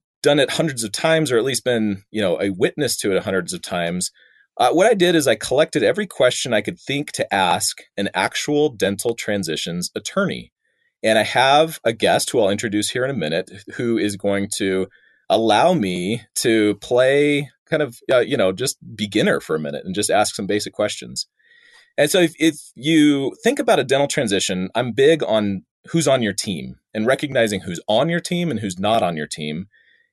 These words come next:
And I always say that the two people who are definitely on your team are those you pay directly, the accountant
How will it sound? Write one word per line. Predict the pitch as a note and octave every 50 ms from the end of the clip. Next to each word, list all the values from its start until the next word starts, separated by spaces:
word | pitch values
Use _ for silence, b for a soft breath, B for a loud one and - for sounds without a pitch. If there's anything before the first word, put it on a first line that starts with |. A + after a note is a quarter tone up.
| -
And | A#2+ A#2+ A#2+ A#2 A#2
I | - C3 D3
always | D#3+ D#3+ D3 -
say | - D3 C3 B2+
that | B2 A2+ G2 -
the | G#2 F#2
two | - - - F#3+ G#3 G3+
people | - E3 D#3 - C#3+ C3 B2
who | - B2+ A2
are | G2+ F2+
definitely | E2 D#2 F2 G#2 A#2+ - - F3 D3+ D3+ D#3 D3
on | B2+ A#2 A#2
your | A2 G#2
team | G2+ - - F#2 F2+ F2+ F2+
are | F2+ F2
those | E2 F#2+ F#2+ G#2 A2 G#2+ A2
you | G2
pay | G2 - - - - G#2+ G#2 G#2+ A2 A2 G#2 - _ _ -
directly, | F#2 E2 E2 D#2+ - - - - B1+ A1+ - - _ _ _ _ _ _ _ _ _ _ _
the | - -
accountant | F2+ - - - - C3 D3 - - F#3+ F#3 F#3+ - - -